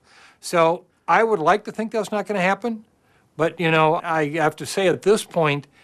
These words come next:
everything points to the fact that we are going to expect to see these new variants come forward.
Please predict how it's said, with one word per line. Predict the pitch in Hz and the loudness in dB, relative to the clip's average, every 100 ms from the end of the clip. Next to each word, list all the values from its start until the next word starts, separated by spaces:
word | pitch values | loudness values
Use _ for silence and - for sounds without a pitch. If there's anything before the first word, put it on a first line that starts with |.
| _ 175 | _ -2
everything | 175 196 185 180 139 | 2 2 0 -4 -4
points | - 185 190 | 0 0 0
to | 190 | -4
the | 147 | -4
fact | 127 151 147 - | 0 0 0 -2
that | |
we | 151 175 | -4 0
are | 151 196 | 4 4
going | 180 156 139 | 4 0 0
to | 143 | -4
expect | 135 - 151 - | -6 -4 -4 -4
to | 131 | -8
see | - 151 135 131 - - - - | -8 -8 -8 -10 -16 -20 -16 -6
these | 143 127 | -4 0
new | 156 151 | 0 2
variants | 147 147 143 131 - | 4 4 2 -2 -6
come | 151 123 | -6 -6
forward. | - 165 156 127 135 | 0 2 2 0 -8